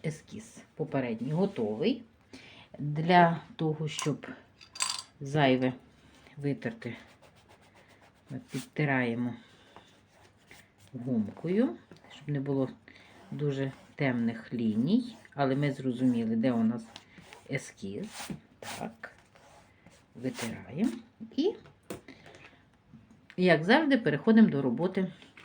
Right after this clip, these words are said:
аквареллю. Водою змочуємо холодні відтінки, кольори, фіолетовий,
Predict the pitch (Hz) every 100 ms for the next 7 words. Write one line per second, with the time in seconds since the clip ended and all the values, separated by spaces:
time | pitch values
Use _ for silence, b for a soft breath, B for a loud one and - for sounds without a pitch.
0 | B - 165 - 135 120 101 - - _
1 | _ _ _ _ _ _ _ - - 139
2 | 131 110 110 131 226 - - _ _ b
3 | b b b b - 135 156 139 123 -
4 | 113 110 110 - - _ b b b -
5 | 185 175 139 123 123 113 113 - 113 135
6 | 208 226 294 - _ _ _ b b b
7 | b 220 202 180 175 214 220 - _ _
8 | _ b b b b b _ - 135 117
9 | 113 170 - 214 214 220 226